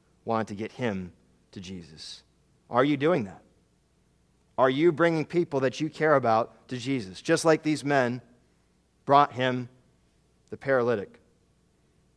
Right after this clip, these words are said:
Or perhaps you have less faith than they do, or less love. I don't know which one's worse, to have less faith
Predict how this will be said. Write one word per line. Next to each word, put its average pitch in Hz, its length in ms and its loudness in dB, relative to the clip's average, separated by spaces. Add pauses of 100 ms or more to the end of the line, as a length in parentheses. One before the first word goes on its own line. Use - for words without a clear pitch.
(120)
Or 117 120 -4
perhaps 123 420 0
you 120 100 -4
have 117 180 -2
less 117 180 -4
faith 123 300 -6
than 113 100 -10
they 113 160 -2
do, 95 180 -16 (960)
or 175 180 8
less 170 280 8
love. 120 320 2 (520)
I 123 80 0
don't 143 140 2
know 135 100 2
which 135 180 -2
one's 123 200 -8
worse, 101 240 -8
to 123 80 -8
have 120 160 0
less 131 180 0
faith 190 360 4